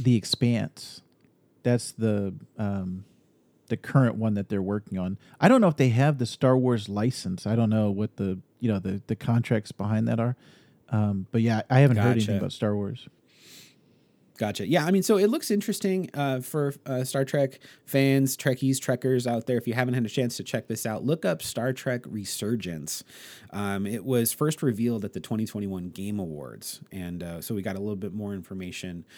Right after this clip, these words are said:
Speaker 2: just this past week. So as we, as we learn more about this, we will certainly keep you posted. And, and once it becomes a game that we can play, maybe we'll, uh,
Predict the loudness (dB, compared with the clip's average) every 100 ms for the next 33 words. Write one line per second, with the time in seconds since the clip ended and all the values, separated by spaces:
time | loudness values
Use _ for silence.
0 | -20 -4 -4 -2 -6 -8 -10 -10 -10 -10
1 | -10 -8 -6 -4 -2 2 2 2 2 4
2 | 4 2 2 2 2 -2 -4 -4 -4 -6
3 | -6 -4 -4 -4 -6 -6 -6 -8 -8 -10
4 | -8 -6 -4 -4 -4 -4 -8 -14 -20 -10
5 | -2 0 0 0 -2 0 2 0 -2 -4
6 | -4 -6 -8 -10 -12 -8 -8 -8 -12 _
7 | _ _ _ _ -6 -4 -2 -4 -6 -6
8 | -8